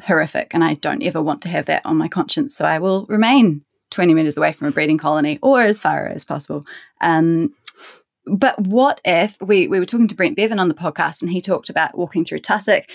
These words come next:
and then stepping on something squashy and then realizing he was at the wrong end of a, I think that one was a sea lion.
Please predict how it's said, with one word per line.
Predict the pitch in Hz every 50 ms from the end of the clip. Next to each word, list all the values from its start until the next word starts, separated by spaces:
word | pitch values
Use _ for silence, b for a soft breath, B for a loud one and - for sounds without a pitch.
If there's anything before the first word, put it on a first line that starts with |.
| B B B B
and | - 180 190 170
then | 185 180 185
stepping | - - 185 190 185 160
on | 160 160
something | - - - - - 165
squashy | - - - 180 170 156 165 170 156 151 - -
and | 170 160 156 160 156
then | - 156 147 151 151
realizing | 151 185 185 175 170 156 151 160 160
he | 160 165 165
was | 160 156 156
at | 160 -
the | 170 170
wrong | 170 175 175 175
end | 170 165 160 147 - -
of | 160 156 147 - - -
a, | 160 165 165 156 151 b b b b -
I | 190 190
think | - 311 285 -
that | 214 - -
one | 190 190 185
was | 165 -
a | 160
sea | - - 214 220 214
lion. | 180 147 143 - 127 - -